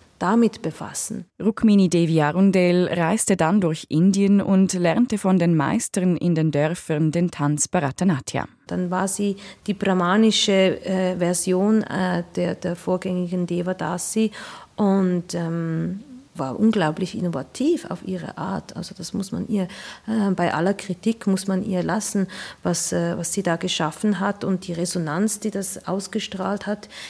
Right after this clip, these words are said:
Speaker 1: Auf der ganzen Welt ziehen Frauen Kostüme, Tanzkostüme in Bharatanatyam an, die Rukmini Devi Arundel entworfen hat. Also das, das ist, das ist schon eine Leistung.
Speaker 2: Durch Menschen wie Rukmini Devi Arundel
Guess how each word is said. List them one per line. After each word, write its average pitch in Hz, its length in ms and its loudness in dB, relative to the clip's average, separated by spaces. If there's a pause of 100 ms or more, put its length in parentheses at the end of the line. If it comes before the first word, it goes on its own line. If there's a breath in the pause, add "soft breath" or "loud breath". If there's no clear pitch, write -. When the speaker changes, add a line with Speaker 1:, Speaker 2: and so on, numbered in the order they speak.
(120)
Speaker 1:
Auf - 80 -16
der 190 100 4
ganzen 190 460 0
Welt 214 280 4
ziehen 202 420 2
Frauen 190 500 2
Kostüme, 202 640 0
Tanzkostüme 208 720 -2
in 196 80 2
Bharatanatyam 185 640 -2
an, 190 200 0 (280 loud breath)
die 208 180 0
Rukmini 190 460 0
Devi 180 320 2
Arundel 185 640 2 (280 loud breath)
entworfen 185 640 -2
hat. 160 320 -10
Also 180 240 -8 (300)
das, 170 120 -12 (260)
das - 200 -12
ist, - 240 -12
das 185 140 -10
ist 208 80 -8
schon 220 200 -2
eine 226 80 0
Leistung. 185 680 -6
Speaker 2:
Durch 175 360 2
Menschen 185 540 6
wie 165 160 4
Rukmini 165 480 2
Devi 147 320 2
Arundel 185 540 4